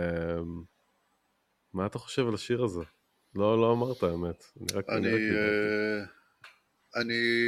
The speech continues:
Speaker 2: אני פשוט, המילים הם, אה, הם גם מאוד קשות.
Speaker 1: כן.
Speaker 2: אה,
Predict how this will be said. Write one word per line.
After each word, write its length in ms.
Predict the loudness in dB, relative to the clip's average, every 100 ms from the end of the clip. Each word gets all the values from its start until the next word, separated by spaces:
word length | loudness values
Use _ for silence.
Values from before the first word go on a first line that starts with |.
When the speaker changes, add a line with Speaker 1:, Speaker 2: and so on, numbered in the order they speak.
| 2 0
Speaker 2:
אני 140 | -4
פשוט, 320 | -8 -8 0
המילים 420 | 0 0 0 0 0
הם, 160 | -2
אה, 960 | 2 2 2 0 -2 -2 -4 -6 -8 -12 -16 _ _ _
הם 80 | -14 -4
גם 220 | -2 0
מאוד 260 | 0 -4 -4
קשות. 640 | -6 -4 -2 -2 -2 -6 -14 -16 _ -14
Speaker 1:
כן. 80 |
Speaker 2:
אה, 680 | -6 -4 -4 -4 -6 -6 -6